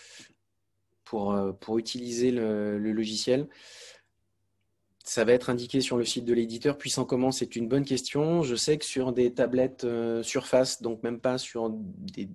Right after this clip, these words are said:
des tours, mais sur des ordinateurs au format, euh, au format tablette, euh, à partir de la Surface trois, euh, ça fonctionne. Quand vous installez le, le logiciel, euh, la toute fin de l'installation, il y a déjà une petite fenêtre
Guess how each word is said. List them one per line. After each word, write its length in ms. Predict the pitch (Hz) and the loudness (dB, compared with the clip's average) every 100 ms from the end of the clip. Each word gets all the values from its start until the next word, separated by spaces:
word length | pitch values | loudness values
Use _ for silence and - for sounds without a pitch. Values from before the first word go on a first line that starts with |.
| - | -12
des 220 | 98 110 | -10 -8
tours, 480 | 107 - 156 135 - - - - _ - | -6 -2 2 2 0 -12 -20 -20 _ 0
mais 140 | 123 | 2
sur 220 | 127 120 | 2 0
des 200 | 117 117 | 0 2
ordinateurs 480 | 110 113 117 113 123 | 0 0 -2 0 0
au 60 | 117 | 0
format, 480 | 113 113 113 117 | 0 0 0 0
euh, 440 | 110 107 101 101 98 - | -2 0 -2 -2 -6 -10
au 60 | 104 | -10
format 260 | - 113 | -4 -2
tablette, 440 | 110 113 117 120 - - - - _ _ 107 | 0 0 2 0 -4 -20 -20 -20 _ _ -6
euh, 340 | 104 101 98 | -2 0 0
à 40 | |
partir 280 | 98 98 131 | -2 -4 -4
de 80 | 120 | 0
la 80 | 113 | 0
Surface 460 | - 120 123 110 | 0 -4 -4 -6
trois, 520 | - - 123 127 127 107 | -8 0 2 2 0 -2
euh, 420 | 104 104 101 101 | -2 -4 -6 -8
ça 140 | - | -10
fonctionne. 460 | 101 113 98 127 156 - - - _ | -8 -6 -2 -2 -2 -8 -20 -20 _
Quand 100 | 131 | -4
vous 200 | 127 143 | 0 0
installez 420 | 165 - 175 175 | 2 4 8 8
le, 380 | 143 135 131 127 | 8 6 6 6
le 100 | 127 | 4
logiciel, 680 | 127 123 131 - 165 143 113 _ _ _ _ _ _ | 4 2 2 4 4 2 -2 _ _ _ _ _ _
euh, 240 | 117 110 110 | -2 0 2
la 100 | 107 | 2
toute 260 | - 190 - _ - | 2 0 -4 _ -18
fin 240 | - 170 | 0 2
de 80 | 160 | 4
l'installation, 680 | 139 - 135 131 165 185 | 2 4 2 2 2 2
il 40 | 151 | 2
y 40 | |
a 40 | 127 | 2
déjà 200 | 135 160 | 2 2
une 120 | 151 | 0
petite 300 | 175 - 175 | -4 -4 0
fenêtre 460 | 165 156 175 - | 2 4 2 -4